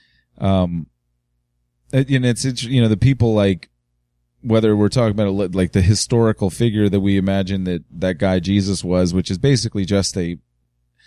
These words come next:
probably a revolutionary, a guy kinda like a Martin Luther King who's going around saying, you know, "We, if we all, you know, kind of work together and accept each other and forgiving and loving towards each other, we can accomplish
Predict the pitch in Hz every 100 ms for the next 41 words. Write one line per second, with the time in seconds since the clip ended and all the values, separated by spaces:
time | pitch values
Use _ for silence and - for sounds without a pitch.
0 | _ _ - 143 131 110 104 101 104 98
1 | 101 95 101 95 92 90 87 90 98 92
2 | - 107 90 87 90 95 90 90 87 82
3 | - 113 98 90 85 _ _ _ - 101
4 | 87 101 92 90 90 90 87 - 95 90
5 | 87 85 _ _ _ _ 104 92 90 85
6 | 80 _ _ _ _ - 101 107 113 -
7 | 110 107 104 101 101 98 92 87 101 _
8 | - _ _ 127 101 90 - 98 87 95
9 | 104 98 101 92 113 110 98 90 90 85
10 | - 120 - 107 98 95 90 82 98 110
11 | 107 95 92 104 117 113 98 92 85 87
12 | 92 95 95 - 92 - 104 101 98 85